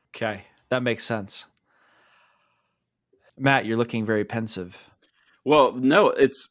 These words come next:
Speaker 2: 'cause it's a good question. I honestly, I don't think I've ever thought of this. But yeah, that's a really good question. And I guess on a certain level, I have to at least draw attention to the fact or recognize that I, I go to a church and have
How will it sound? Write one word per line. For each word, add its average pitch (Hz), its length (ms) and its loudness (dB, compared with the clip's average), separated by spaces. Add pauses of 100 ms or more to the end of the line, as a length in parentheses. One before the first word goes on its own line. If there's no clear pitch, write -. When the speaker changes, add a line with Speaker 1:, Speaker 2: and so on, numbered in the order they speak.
Speaker 2:
'cause 156 220 0
it's 160 160 0
a 151 60 2
good 165 240 -2
question. 123 460 0 (100)
I 143 120 0
honestly, 147 520 0
I 123 40 0
don't 160 180 -6
think 123 140 -8
I've 110 180 -6
ever 117 200 -6
thought 147 300 -4
of 123 140 -8
this. - 420 -12 (140)
But 107 200 -2
yeah, 147 240 0
that's 196 260 -4
a 269 320 -2 (360)
really 120 320 0
good 120 260 -4
question. - 640 -8
And 143 140 2
I 139 60 2
guess 175 280 -2
on 139 100 -2
a 117 60 -4
certain 170 340 -6
level, 110 220 -2
I 104 80 -2
have 127 240 -4
to 107 380 -4 (140)
at 82 100 -6
least 123 340 -4
draw 117 240 -2
attention 123 400 -8
to 104 60 -8
the 95 100 -6
fact 101 240 -6
or 95 80 -6
recognize 98 640 -6
that 98 100 -8
I, 113 260 -4 (220)
I 107 100 2
go 127 260 -2
to 107 260 -10
a 92 40 -8
church 95 360 -6
and 92 120 -6
have 104 360 -4